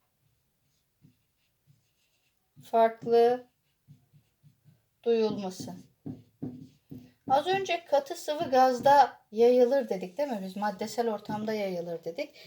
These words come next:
İşte bu ortamlardan bahsedeceğiz. Şimdi ilk bahsedeceğimiz özellik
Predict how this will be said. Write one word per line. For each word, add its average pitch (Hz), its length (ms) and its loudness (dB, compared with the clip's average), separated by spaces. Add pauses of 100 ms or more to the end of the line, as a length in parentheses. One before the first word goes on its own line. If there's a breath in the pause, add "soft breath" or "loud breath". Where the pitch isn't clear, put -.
(140 loud breath)
İşte 302 300 -8
bu 381 100 2
ortamlardan 285 800 0
bahsedeceğiz. 220 760 -2 (1200 soft breath)
Şimdi 381 480 -4
ilk 415 240 -10
bahsedeceğimiz 320 920 -2
özellik 302 640 2